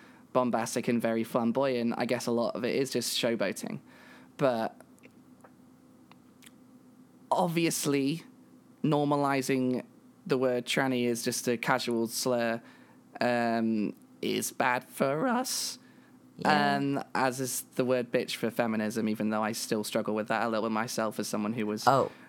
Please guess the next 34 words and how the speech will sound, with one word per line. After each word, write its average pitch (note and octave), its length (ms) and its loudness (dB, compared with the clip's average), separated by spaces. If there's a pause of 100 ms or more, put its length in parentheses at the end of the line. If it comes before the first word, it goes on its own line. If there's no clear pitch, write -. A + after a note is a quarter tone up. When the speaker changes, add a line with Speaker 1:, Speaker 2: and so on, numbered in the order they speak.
(160)
Speaker 1:
uh, - 120 2
who D3 60 4
Speaker 2:
me D3 80 4
Speaker 1:
someone - 260 2
Speaker 2:
too, - 60 2
Speaker 1:
who, - 60 -6
Speaker 2:
yeah. F#2+ 260 4
Speaker 1:
as, D3 200 2
yeah, D3+ 160 2
as C#3 100 -2
someone D#3 220 2
who D3 180 2
grew C#3 200 0
up, C3 260 -2 (100)
um, A#2+ 340 2
basically B2 440 0
be-, - 60 -4
as B2 180 0
thinking B2 300 -2
they A#2 80 2
were A2+ 240 0
a, A2+ 60 0
thinking A#2+ 360 -2
they A2 80 0
were G#2+ 120 0
a G#2+ 60 -2
boy A2+ 280 0
throughout A2+ 240 0
their A2+ 100 0
teenage A2+ 340 -2
years. A#2+ 380 -2 (380)
Um, A2+ 500 0
see - 260 0
also A2 560 0